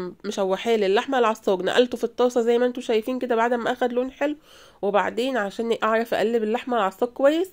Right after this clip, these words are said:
وقمت نازله بحوالي كيلو الا ربع من اللحمه علشان اعصجها، وحطيت عليها التوابل بتاعتي، شويه ملح وشويه فلفل اسود. تمام،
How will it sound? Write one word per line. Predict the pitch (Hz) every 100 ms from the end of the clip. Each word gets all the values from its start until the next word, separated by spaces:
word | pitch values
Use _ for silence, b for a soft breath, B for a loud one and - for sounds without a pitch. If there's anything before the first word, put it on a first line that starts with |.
| - B B B
وقمت | 202 254 240
نازله | 233 233 233
بحوالي | - 202 214 240
كيلو | 233 247 233
الا | 220 185 180
ربع | 220 233
من | 202 185
اللحمه | 185 208 - 240 247 b b b b
علشان | - 190 190 226 240 -
اعصجها، | 190 185 185 165 156
وحطيت | 170 - 190 240
عليها | 226 220
التوابل | 233 226 208 214
بتاعتي، | 190 180 175 - -
شويه | - 233 247
ملح | 247 247
وشويه | 233 226 220
فلفل | - 233 220 -
اسود. | - - _ _
تمام، | 180 214 403